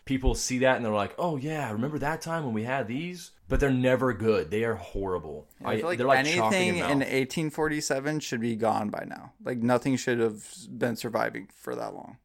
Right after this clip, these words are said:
Speaker 1: I don't know how that company is surviving at all. Okay, and then next we have Heath bars. Um, they
Speaker 2: Yeah, they s-
Speaker 1: are like, they're like
Speaker 2: Toffee?
Speaker 1: chocolate on the outside, but then, like,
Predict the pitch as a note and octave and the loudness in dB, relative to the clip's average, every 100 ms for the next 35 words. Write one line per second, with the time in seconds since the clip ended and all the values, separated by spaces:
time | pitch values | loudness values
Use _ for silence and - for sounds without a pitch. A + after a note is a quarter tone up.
0 | _ A2+ C3 D3+ C#3+ B2+ A2+ A#2+ G#2+ G2+ | _ 0 4 4 6 4 2 0 -2 -4
1 | F#2+ F2 - F2 D#2+ D2+ D2 D2 A#1 - | -4 -6 -6 -4 -4 -4 -8 -8 -8 -10
2 | - - G2+ F2 G#2 G#2+ A2 C3 - A#2+ | -10 -6 -2 -2 0 2 2 2 0 -2
3 | G#2+ G2 F2+ - - D3+ G2+ F2 C#2+ - | 0 -2 -4 -10 -8 -8 -6 -6 -6 -10
4 | - - - _ - F#2+ F#2+ F#2 E2+ D#2 | -14 -16 -16 _ -4 -2 -2 -4 -8 -12
5 | - F#2 G#2+ G#2 G2+ G2 G2 A#2+ A2 G#2+ | -10 -4 -2 -2 -2 -6 -6 -4 -4 -4
6 | A2 - - A2 A2 A2 G#2+ G#2+ - _ | -6 -6 -6 -2 0 2 0 -4 -14 _
7 | _ - B2 C3 B2 D3 D#3 - - C3 | _ -2 2 4 2 -2 -8 -10 -4 -2
8 | B2 D3 D#3 - _ - A2+ A2+ G#2+ A2 | -2 0 0 0 _ -4 0 0 0 0
9 | - D#3 C#3 A2 G#2 F#2+ F2 F2+ | 0 0 0 0 -2 -4 -8 -10